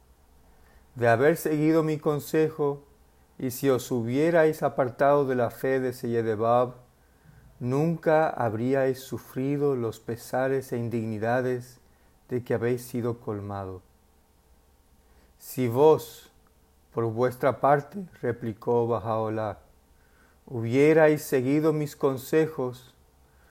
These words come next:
los asuntos del gobierno no habrían llegado a tan crítica situación". Mirza Agha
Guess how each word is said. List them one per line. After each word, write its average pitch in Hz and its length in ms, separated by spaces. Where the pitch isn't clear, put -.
los 131 260
asuntos 180 640
del 165 140
gobierno 160 640
no 156 160
habrían 160 380
llegado 143 440
a 139 100
tan 131 220
crítica 139 540
situación". 120 760
Mirza 135 560
Agha 135 600